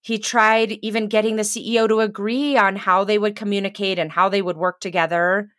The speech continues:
and when, when he would or wouldn't answer his phone or when he would or wouldn't text back.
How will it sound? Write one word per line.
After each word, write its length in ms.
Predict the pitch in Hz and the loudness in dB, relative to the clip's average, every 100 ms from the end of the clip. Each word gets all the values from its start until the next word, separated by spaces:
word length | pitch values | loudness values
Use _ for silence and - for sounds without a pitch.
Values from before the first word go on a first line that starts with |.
| _ _ _ _ - | _ _ _ _ 0
and 260 | 202 190 | 0 0
when, 500 | 175 196 196 208 202 208 | 0 2 4 2 0 -2
when 240 | 180 196 | -2 0
he 80 | 202 | 0
would 340 | 180 196 202 | 2 4 4
or 80 | 196 | 2
wouldn't 300 | 165 185 196 | 0 -2 0
answer 260 | 190 196 196 | -2 -2 -4
his 160 | 185 | -6
phone 480 | - 190 180 185 180 | -2 -2 0 -2 -2
or 80 | 147 | -2
when 200 | 165 196 | -2 -2
he 80 | 185 | 0
would 300 | 185 196 185 | 2 2 2
or 60 | |
wouldn't 380 | 160 185 196 - | 0 -2 -4 -6
text 320 | - 185 - | -6 -6 -2
back. 480 | 175 165 175 190 | 2 4 4 0